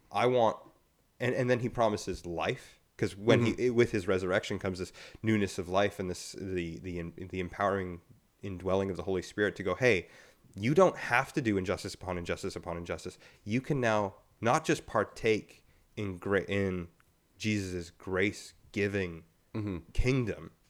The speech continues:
Speaker 1: which we're about to get to in the what is the church in the next
Speaker 2: Yeah.
Speaker 1: question. But that is how you're s-, that is how humans are supposed to operate,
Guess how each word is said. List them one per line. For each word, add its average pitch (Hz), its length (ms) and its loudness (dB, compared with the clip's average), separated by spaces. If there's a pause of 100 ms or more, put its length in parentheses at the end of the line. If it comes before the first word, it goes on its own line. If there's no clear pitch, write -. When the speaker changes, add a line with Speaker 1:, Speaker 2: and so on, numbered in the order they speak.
(240)
Speaker 1:
which - 240 -8
we're 98 160 2
about 90 220 2
to - 80 -14
get 92 140 0
to 90 140 -4
in 87 100 -4
the 82 80 -6
what 87 180 0
is 85 100 -6
the 80 60 -14
church - 280 -4
in 85 60 -8
the 82 60 -8
next 80 160 -10
Speaker 2:
Yeah. 104 220 4
Speaker 1:
question. - 60 -8 (800)
But 92 240 0 (680)
that 104 260 2
is 135 280 2 (100)
how 110 340 -2
you're 101 220 -4
s-, - 160 -14 (180)
that 104 140 0
is 120 80 -2
how 127 100 0
humans 113 400 -4
are - 120 -10
supposed - 560 -8
to - 100 -20
operate, 113 440 -6